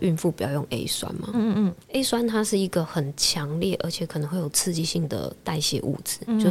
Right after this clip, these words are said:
Speaker 1: 帮我们角质可以，呃，强烈的用脱皮的方式来帮皮肤变得更漂亮。那 A 酯它是 A 酸的很千千千群群物的东西，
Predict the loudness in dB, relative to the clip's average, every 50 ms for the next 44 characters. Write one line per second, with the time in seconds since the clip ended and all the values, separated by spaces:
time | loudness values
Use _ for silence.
0 | 6 6 4 4 4 4 2 2 0 0 -2 -2 -2 -2 -4 -4 -4 -2 0 0
1 | 0 0 -2 -6 -12 -20 -20 _ _ _ _ _ -20 -18 -16 -14 -14 -14 -10 -8
2 | -2 0 2 2 4 4 4 4 4 2 2 2 2 0 -2 -2 0 2 2 2
3 | 2 2 2 2 2 4 2 0 2 2 0 0 0 0 2 2 2 2 2 2
4 | 2 0 0 -2 -4 -2 0 0 0 0 -2 -4 -4 -4 0 2 2 2 2 2
5 | 2 2 0 -2 -2 -2 -2 -4 -6 -8 -6 -6 -8 -8 -10 -14 -20 -20 -20 -20
6 | -20 -20 -20 _ -14 -8 -8 -8 -8 -8 -14 -20 -20 -20 _ _ _ 0 2 2
7 | 4 4 2 4 4 2 0 0 -2 -2 -2 -2 -2 -2 -2 0 0 0 0 0
8 | 0 0 0 0 -2 -4 -10 -6 -2 -2 -2 -2 -2 0 0 0 2 0 0 0
9 | 0 2 0 0 0 0 0 -2 -2 -4 -8 -10 -10 -12 -10 -6 -6 -4 -4 -4
10 | -4 -4 -2 -2 -2 -2 -4 -6